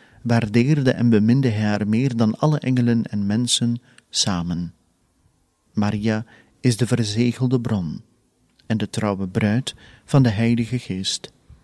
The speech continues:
Alleen hij neemt er zijn intrek. Maria is het heiligdom en het rustoord van de heilige drie-eenheid,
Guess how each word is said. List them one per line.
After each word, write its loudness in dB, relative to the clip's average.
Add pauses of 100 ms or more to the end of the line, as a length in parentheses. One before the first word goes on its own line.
(600)
Alleen 4
hij -2
neemt 2
er -2
zijn -2
intrek. -6 (1400)
Maria 4
is -2
het -2
heiligdom 2
en 0
het -4
rustoord 0
van 2
de 2
heilige 0
drie-eenheid, -4